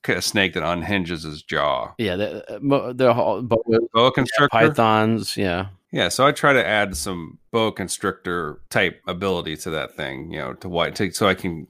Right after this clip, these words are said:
Speaker 1: crack a, crack a coconut in its maw, you know? But the, then I would craft a bucket to catch the milk if it worked underneath, underneath
Speaker 2: Mm-hmm.
Speaker 1: it.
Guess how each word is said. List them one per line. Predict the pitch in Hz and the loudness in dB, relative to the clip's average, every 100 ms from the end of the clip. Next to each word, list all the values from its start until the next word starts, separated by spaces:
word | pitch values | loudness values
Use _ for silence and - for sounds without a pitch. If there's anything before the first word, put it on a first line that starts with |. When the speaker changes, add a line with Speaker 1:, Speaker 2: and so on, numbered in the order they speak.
| - | -4
Speaker 1:
crack | 101 90 | -2 0
a, | 87 80 - | 0 -2 -4
crack | - 92 - | -2 -2 -2
a | |
coconut | - 120 98 80 62 | 0 0 2 0 -2
in | 73 | -4
its | 76 | -6
maw, | 78 71 69 67 - _ _ _ - | -2 0 2 0 -6 _ _ _ -8
you | - | -2
know? | 80 78 104 _ - | 0 -2 -4 _ -2
But | 120 | 0
the, | 123 101 107 | 2 2 4
then | 120 110 | 4 4
I | 95 | 2
would | 90 98 92 | 0 -2 0
craft | - 90 - | 2 2 0
a | 80 | -2
bucket | 98 104 107 - | 0 0 0 -6
to | |
catch | - 101 90 | -6 -2 -2
the | - 85 | -2 -4
milk | 90 95 92 | -2 -2 -4
if | 78 | -8
it | 71 | -6
worked | 78 101 - - - 95 92 | 0 0 0 -8 -14 -10 -2
underneath, | 101 104 104 101 - - | 0 2 0 0 -4 -2
underneath | 101 95 101 120 | 0 2 2 2
Speaker 2:
Mm-hmm. | 101 | 2
Speaker 1:
it. | 120 | 0